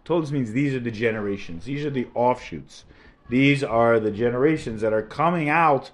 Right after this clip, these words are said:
from these, these great people. So the Parsha of Noah consists of the contents and the stories of Noah's life, and the story of Toldos of Yitzchak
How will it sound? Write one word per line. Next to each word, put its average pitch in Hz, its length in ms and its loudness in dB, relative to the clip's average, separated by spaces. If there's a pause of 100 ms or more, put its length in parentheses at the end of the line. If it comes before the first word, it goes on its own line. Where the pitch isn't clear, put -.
(440)
from 147 460 4 (100)
these, 117 260 -4 (260)
these 110 200 -6
great 117 240 -2
people. 104 420 -8 (440)
So 117 140 -2
the 101 80 -2
Parsha 143 400 4
of 107 200 0
Noah 117 540 4 (440)
consists 131 420 -2
of 113 260 0
the 101 80 -2
contents 120 600 -2
and 104 100 -8
the 98 40 -8
stories 120 380 0
of 92 120 -8
Noah's 107 340 0
life, 143 380 0 (560)
and 127 480 2
the 123 460 6
story 147 640 4
of 120 320 0
Toldos 135 600 2 (140)
of 101 120 -8
Yitzchak 113 680 2